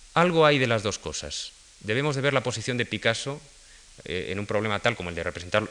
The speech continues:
los decorados de cuadro flamenco, entre, eh, en el dilema entre ser un Goya o ser un Manet. Por una parte, Picasso no podía ser un Goya, Picasso no estaba representando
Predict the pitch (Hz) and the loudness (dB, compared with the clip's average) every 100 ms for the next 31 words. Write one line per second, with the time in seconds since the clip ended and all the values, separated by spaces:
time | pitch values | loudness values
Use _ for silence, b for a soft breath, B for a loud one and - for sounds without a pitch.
0 | - 92 90 98 117 117 90 82 - 107 | -6 -4 -2 2 4 4 4 -2 0 0
1 | 110 117 110 107 113 - - B B B | 0 -2 -2 -4 -6 -8 -20 B B B
2 | B B - 113 107 120 117 - - 123 | B B -2 -2 0 0 0 -4 -12 -6
3 | 127 123 123 127 127 127 156 165 156 - | -4 -4 -2 -2 0 2 2 2 -2 -4
4 | 113 113 113 110 - 165 160 127 123 127 | -8 -4 -2 -2 0 4 4 4 2 2
5 | 135 135 - - 127 123 104 78 69 - | -2 -4 -10 -6 -2 0 0 -2 -6 -16
6 | - - - - - B B B B B | -20 -20 -20 -20 -20 B B B B B
7 | B 127 160 165 156 160 139 127 143 147 | B 4 6 4 4 0 0 2 0 0
8 | 127 113 101 92 95 104 151 120 85 76 | 0 2 2 0 -4 0 0 2 -2 -4
9 | - - - - B B B B B - | -18 -20 -20 -20 B B B B B -6
10 | - 120 127 135 - - 104 107 117 123 | 0 2 2 0 0 -10 -4 -2 0 2
11 | 120 - - 101 - 123 123 113 - 104 | 0 -4 -8 -8 0 0 2 0 -2 -6
12 | 104 95 117 117 101 92 | -6 -2 -2 -2 -4 -6